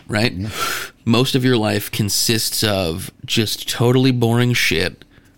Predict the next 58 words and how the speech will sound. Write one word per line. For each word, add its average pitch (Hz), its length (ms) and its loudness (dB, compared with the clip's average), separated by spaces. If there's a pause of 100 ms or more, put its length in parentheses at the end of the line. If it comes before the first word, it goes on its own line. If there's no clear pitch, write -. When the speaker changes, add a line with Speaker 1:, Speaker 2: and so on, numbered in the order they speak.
(180)
Speaker 1:
uh, 98 300 -2
and 110 200 -4
then 117 120 0
occasionally 110 560 0
there's 104 180 -2
peak - 300 -4
moments, - 540 -4 (280)
right?" 101 300 -4
And 98 140 -2
it's - 180 -6
like, 98 180 -2
you 104 140 0
have 104 320 -2
to, 104 260 0 (640)
you 107 100 2
have 120 100 2
to 107 80 0
come 110 180 -2
to 82 80 -4
terms 117 260 0
with 104 120 -2
that 101 200 0
to 101 80 -6
some 127 260 0
degree, 98 440 0
and, 95 240 -4
and, 101 240 -4 (260)
you 120 140 2
know, 104 180 -2
like, 95 320 -4 (640)
I - 80 -10
don't 190 100 -2
know. 185 100 2
I 120 60 2
mean, 117 140 0
we 123 100 4
all 139 180 2
have 127 420 0
sort 131 300 2
of 110 120 -2
this 107 200 -2
option 101 640 -2 (380)
of 104 120 -4
how 104 200 0
we 107 100 -2
wanna 101 240 -2
examine 101 580 -2
this 95 180 -4
thing, 95 240 -2
and 92 240 -6
I, 95 200 -4
at 107 160 -2
least 123 180 0
I 110 80 2
know 107 160 0
for 101 180 -2
me 101 180 -2
personally, 101 760 -2